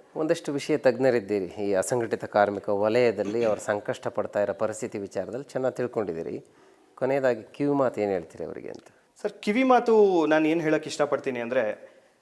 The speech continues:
Speaker 2: ಈ ನಮ್ಮ ಕಾಯ್ದೆಗಳೇನಿದೆ, ಕಾನೂನುಗಳೇನಿದೆ, ಇದೆಲ್ಲ ಬಹಳ ದೊಡ್ಡದು. ಆ ಕಾನೂನಿನ ಬೆನಿಫಿಟ್ ಪಡೆಯೋದಕ್ಕೆ ಒಬ್ಬ ಕೂಲಿಗಾರ ಆಗ್ಲಿ ಅಥವಾ ಇನ್ನೊಬ್ಬ ಅನ್‌ಆರ್ಗನೈಸ್ಡ್ ವರ್ಕರ್ ಆಗ್ಲಿ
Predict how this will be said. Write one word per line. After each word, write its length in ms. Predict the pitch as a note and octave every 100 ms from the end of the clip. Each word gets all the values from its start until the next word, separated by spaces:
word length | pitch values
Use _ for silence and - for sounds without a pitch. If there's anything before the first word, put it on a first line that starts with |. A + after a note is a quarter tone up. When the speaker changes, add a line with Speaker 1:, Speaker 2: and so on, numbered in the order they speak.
| _ _ F3+
Speaker 2:
ಈ 120 | G3
ನಮ್ಮ 240 | F#3 F3+
ಕಾಯ್ದೆಗಳೇನಿದೆ, 1000 | - C#3+ C#3 D#3+ D#3+ C#3 C3 A#2+ A#2 A#2
ಕಾನೂನುಗಳೇನಿದೆ, 1200 | A#2 C3 B2+ G#3 A#3+ G3 D#3 C3 A#2 A2 A2 - -
ಇದೆಲ್ಲ 200 | B3+ C4
ಬಹಳ 360 | C3 A#2 E3+
ದೊಡ್ಡದು. 760 | E3+ C3 B2 G#2+ G#2+ G#2 - - _ _ -
ಆ 160 | D#3+
ಕಾನೂನಿನ 720 | D3 D3 C#3 G#3+ B3 B3 G#3+ F#3+
ಬೆನಿಫಿಟ್ 500 | - D#3+ - - -
ಪಡೆಯೋದಕ್ಕೆ 760 | C3+ C#3 B2+ B2+ B2 A2 -
ಒಬ್ಬ 220 | C#3 B2+ C#3 C3
ಕೂಲಿಗಾರ 760 | - - - D3 D#3 C3+ A#2+ A2
ಆಗ್ಲಿ 340 | G#2+ G#2 G#2+
ಅಥವಾ 220 | - -
ಇನ್ನೊಬ್ಬ 300 | B2 B2+ B2
ಅನ್‌ಆರ್ಗನೈಸ್ಡ್ 840 | A#2 A2 - B2+ C#3 C3 B2 A#2+ A2+
ವರ್ಕರ್ 300 | A2+ C#3 A#2
ಆಗ್ಲಿ 240 | G#2